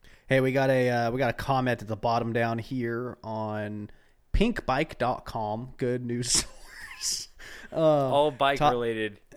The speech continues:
Speaker 2: and
Speaker 1: It
Speaker 2: rabbit.
Speaker 1: actu-, it honestly is. Uh, top comment is, "He must have been doing a lot of bunny hops."
Speaker 2: Oh,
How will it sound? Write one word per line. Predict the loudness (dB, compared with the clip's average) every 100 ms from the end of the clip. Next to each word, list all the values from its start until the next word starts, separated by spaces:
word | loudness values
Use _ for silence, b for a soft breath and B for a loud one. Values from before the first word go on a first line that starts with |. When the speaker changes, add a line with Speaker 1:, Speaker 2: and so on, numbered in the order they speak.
| -14
Speaker 2:
and | -8 -6
Speaker 1:
It |
Speaker 2:
rabbit. | 0 4 6
Speaker 1:
actu-, | 6 4 4
it | 2 2
honestly | 2 0 0 0 0 0
is. | 0 -2 -4 -6
Uh, | -2 0 0 -2
top | -4 -2 -2 0
comment | -2 0 -2
is, | -4 -6
"He | -4 -2
must | 0 0 0 -2
have | -4
been | -4 -6
doing | -6 -4 -2 -2 -4 -6
a | -10
lot | -6 -4 -2
of | -2 -4 -8 -16 -16 -4
bunny | -2 0 -2 -4
hops." | -6 -6 -8 -10 -10 -8 -10 -12
Speaker 2:
Oh, | -12 -10 -8 -8 -8 -10